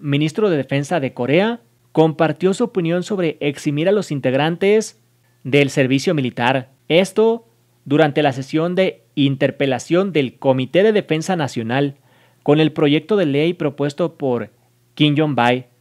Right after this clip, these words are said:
Jong-bai propone permitir la aplicación de celebridades como B T S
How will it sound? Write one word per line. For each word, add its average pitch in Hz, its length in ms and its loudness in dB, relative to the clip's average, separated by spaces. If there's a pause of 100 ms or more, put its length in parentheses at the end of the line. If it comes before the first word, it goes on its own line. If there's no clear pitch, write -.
(140)
Jong-bai 208 460 2
propone 180 520 -2
permitir 143 680 -4
la 131 320 0
aplicación 127 720 -6
de 196 100 -2
celebridades 135 540 -6
como 127 220 -8
B 131 100 -2
T 156 300 -2
S 196 160 -8